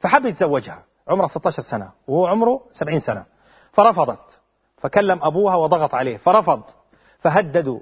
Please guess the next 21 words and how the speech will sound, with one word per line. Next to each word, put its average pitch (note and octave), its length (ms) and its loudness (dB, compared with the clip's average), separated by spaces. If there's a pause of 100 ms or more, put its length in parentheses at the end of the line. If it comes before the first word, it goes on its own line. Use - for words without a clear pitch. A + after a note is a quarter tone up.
هدد E3+ 300 0
الأب F3+ 280 -2
والبنت، C#3 380 -2
قال E3 260 0
لهم، C#3+ 280 -2 (180)
قال D#3+ 160 2
له: C3+ 160 -4
"إذا D#3+ 140 2
ما A3 140 2
زوجتني G3+ 440 -2
بنتك A#3+ 400 0
هطردك، A2+ 500 -4 (300)
هطردك A3+ 340 0
من G3+ 80 0
المنجم." G3+ 380 -2 (880)
طبعًا D#3 400 0 (720)
كل G#3+ 300 0
اللي D3 140 -4
في - 80 -8
المنجم G3 420 -2
قرروا E3+ 420 -2